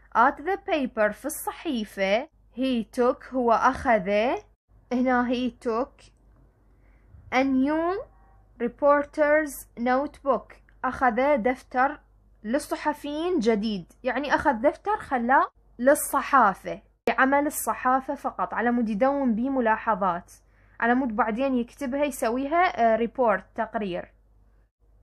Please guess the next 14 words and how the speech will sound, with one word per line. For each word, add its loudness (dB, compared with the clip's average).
One 4
of 2
the 0
reporters، 0
أحد 0
المراسلين، 0
was 2
showing 0
سلام، 2
كان -2
يري 0
سلام، 0
showing -2
يري -2